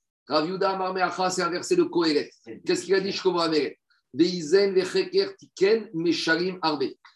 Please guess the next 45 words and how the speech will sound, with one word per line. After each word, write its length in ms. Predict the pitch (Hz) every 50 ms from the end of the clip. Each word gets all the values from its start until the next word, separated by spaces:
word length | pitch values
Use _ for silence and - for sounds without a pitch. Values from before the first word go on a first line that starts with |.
| _ _ -
Donc, 260 | 143 185 180 - - - _ _ _ -
le 140 | 139 170 170
pshat, 320 | 175 - - 196 208 202
c'est 200 | - - 185 -
que 320 | - 185 196 185 156 - - - _ _ 143 147 160 165 160 156
Shlomo 280 | 151 - 180 185 185
Amélet, 300 | 185 175 180 185 185 180 - 147
il 80 | 156
a 80 | 160 160
beaucoup 320 | 156 170 196 - - 190
enseigné 340 | 185 180 151 - 165 165 160
au 100 | 147 135
peuple 340 | 135 160 185 202 196 - 175
et 100 | 170 165
il 80 | 156 165
a 80 | 160
fait 140 | - 170 170
beaucoup 240 | 165 147 - 190 185
de 80 | 170
paraboles 680 | - - 170 160 156 156 151 156 190 214 208 190 - - _ _ _ _
pour 180 | - 165 - -
que 60 | 175
le 80 | 170 -
peuple 220 | 185 208 190 - -
puisse 160 | 175 160 -
comprendre. 480 | - - 160 - - 131 - - - _ _ _ _ _
Mais 140 | 131 147 180
ici, 300 | 185 180 143 - - 202
la 120 | 185 185
drache, 260 | 170 165 156 185 185 -
c'est 140 | - 160
quoi ? 220 | - 156 139 - - -
Izen 380 | 170 170 151 156 208 208 202
milachon 420 | 190 180 170 160 - 190 185 180 - -
oznaim. 480 | 170 151 143 147 170 160 294 131 110 - _ _ _ _ _ _ _
Il 180 | - 170 165 185
a 180 | 185 185 185 185
mis 280 | 196 208 233 226 185
des 260 | 170 190 190 190 185 -
anses 640 | 190 208 226 254 285 - - - - - - - _ _ _ _ _
à 140 | - 170 180
la 140 | 180 175 -
Torah. 440 | - 160 156 139 - - - _ _ _ _ _ _
Explique 460 | 170 175 170 - - - 214 190 -
Agmara. 640 | 202 190 180 170 185 180 180 170 151 143 - - -